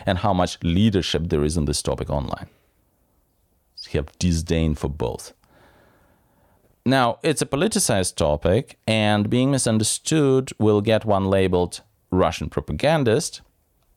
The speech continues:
and I'm mil-, mildly worried about the work implications, but even more so about the fact that I might not be able to change anything except to garner animosity because people by now have probably made up their own mind. And we know from psychology that once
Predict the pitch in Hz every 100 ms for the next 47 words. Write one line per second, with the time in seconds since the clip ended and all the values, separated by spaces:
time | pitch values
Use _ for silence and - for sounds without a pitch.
0 | _ - - 233 226 180 156 151 135 131
1 | 120 98 90 80 80 78 76 73 71 71
2 | 78 76 80 71 71 - - - 95 -
3 | - 208 196 170 175 180 - 147 127 120
4 | 117 110 - 117 117 110 95 95 104 101
5 | 92 95 104 101 101 - 98 101 95 87
6 | 87 - 92 90 - 135 135 143 127 117
7 | 110 90 - - - 110 - 120 - 131
8 | 104 85 90 104 110 101 78 76 - -
9 | 85 78 - 92 78 85 90 92 78 69
10 | 71 - - - 65 69 87 95 82 85
11 | 82 76 80 73 73 69 - 65 98 139
12 | - - - - 170 180 196 180 170 160
13 | 143 123 120 120 113 101 95 - 90 90
14 | 104